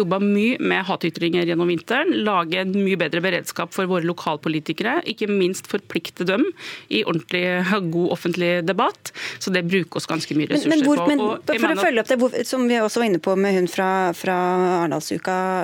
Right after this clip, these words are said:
Speaker 2: selv, hva er det som har skjedd nå de siste dagene som dere ikke visste etter deltakelsen i fjor, som gjorde at dere først nå, etter all denne kritikken, sier fra?
Speaker 1: Det var mye diskusjon og mye reaksjoner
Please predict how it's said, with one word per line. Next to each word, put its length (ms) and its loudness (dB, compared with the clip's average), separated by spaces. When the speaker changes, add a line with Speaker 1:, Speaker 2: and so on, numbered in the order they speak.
Speaker 2:
selv, 320 0
hva 80 2
er 80 -4
det 60 -6
som 100 0
har 80 -2
skjedd 240 -2
nå 180 2
de 140 0
siste 260 -2
dagene 240 2
som 160 -2
dere 160 0
ikke 140 0
visste 260 0
etter 240 -4
deltakelsen 560 -4
i 80 0
fjor, 240 4
som 220 2
gjorde 220 2
at 100 0
dere 160 2
først 320 -4
nå, 80 4
etter 300 -2
all 160 0
denne 160 2
kritikken, 480 -6
sier 180 -2
fra? 160 -4
Speaker 1:
Det 80 -2
var 160 4
mye 160 6
diskusjon 540 0
og 20 6
mye 220 6
reaksjoner 640 2